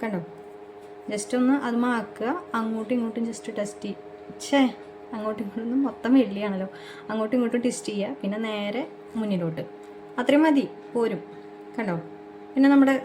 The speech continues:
സ്കിന്നിൽ ഇവിടെ ഒന്നും ആവില്ല. ഇതൊന്ന് ശ്രദ്ധിച്ചാൽ നമ്മുടെ ഇവിടെയൊക്കെ ആയി കയ്യിൽ മൊത്തം ഈ കളറ്, നല്ല ഡാർക്ക് കളർ റെഡൊക്കെ ഇടുന്നവരുണ്ട്. അതൊക്കെ ഇടുന്നവരൊന്നുണ്ടെന്നല്ല, എല്ലാവരും ഇടും.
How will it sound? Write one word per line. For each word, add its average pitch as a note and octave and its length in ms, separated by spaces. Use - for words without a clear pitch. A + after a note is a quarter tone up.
സ്കിന്നിൽ C4 360
ഇവിടെ B3+ 180
ഒന്നും C4 120
ആവില്ല. G#3 260
ഇതൊന്ന് C#4 240
ശ്രദ്ധിച്ചാൽ B3+ 380
നമ്മുടെ A#3+ 240
ഇവിടെയൊക്കെ A#3 420
ആയി A3+ 140
കയ്യിൽ A3+ 280
മൊത്തം A#3+ 260
ഈ - 80
കളറ്, G#3+ 280
നല്ല A#3+ 260
ഡാർക്ക് A#3+ 400
കളർ A#3+ 220
റെഡൊക്കെ A3+ 420
ഇടുന്നവരുണ്ട്. G3+ 480
അതൊക്കെ G3 260
ഇടുന്നവരൊന്നുണ്ടെന്നല്ല, A3+ 760
എല്ലാവരും G#3 260
ഇടും. F3+ 120